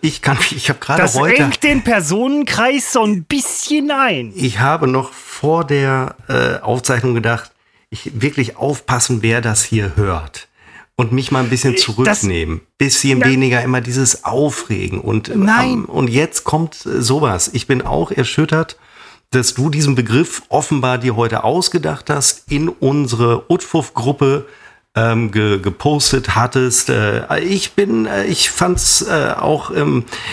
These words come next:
Speaker 1: es beleidigt ja Frauen. Es beleidigt Frauen in doppelter und dreifacher Hinsicht. Und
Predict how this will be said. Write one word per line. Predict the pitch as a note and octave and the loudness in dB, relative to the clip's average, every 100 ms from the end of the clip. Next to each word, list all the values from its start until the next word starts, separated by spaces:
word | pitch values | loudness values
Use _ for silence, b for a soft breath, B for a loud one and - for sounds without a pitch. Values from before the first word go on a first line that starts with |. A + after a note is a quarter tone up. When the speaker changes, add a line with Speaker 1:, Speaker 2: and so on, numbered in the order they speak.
| B | B
Speaker 1:
es | - | 0
beleidigt | D#3+ D#3+ D#3 C#3+ | 2 2 0 -2
ja | E3 | -4
Frauen. | - - A#3+ F3+ E2 F2 - | -2 -2 0 0 -2 -6 -6
Es | - - | -4 -2
beleidigt | - D3+ E3 C#3 - | 0 0 0 -4 0
Frauen | D#3+ E3+ E3 | 0 2 0
in | D3+ | 0
doppelter | D#3+ D#3 D#3 C3+ | 0 0 -2 -2
und | C3 | -2
dreifacher | A#2 A#2+ B2+ C3 B2 | -2 0 -2 -2 -2
Hinsicht. | A#2 C3 E3 E3+ - - | 0 0 0 -2 -4 -2
Und | C#3+ B2+ - | 0 0 -4